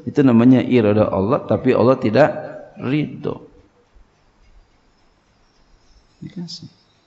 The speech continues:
Jadi perbuatannya perbuatan Allah.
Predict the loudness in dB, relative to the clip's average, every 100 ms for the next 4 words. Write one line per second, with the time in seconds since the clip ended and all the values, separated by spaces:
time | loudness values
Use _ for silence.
0 | -8 -8 -10 _ _ _ _ _ _ _
1 | _ _ _ _ -4 -2 0 -2 0 0
2 | -2 0 0 0 -2 -2 -2 -2 -2 -2
3 | -4 -12 -20 -20 _ _ _ _ _ _
4 | _ -10 -8 -8 -10 -12 -16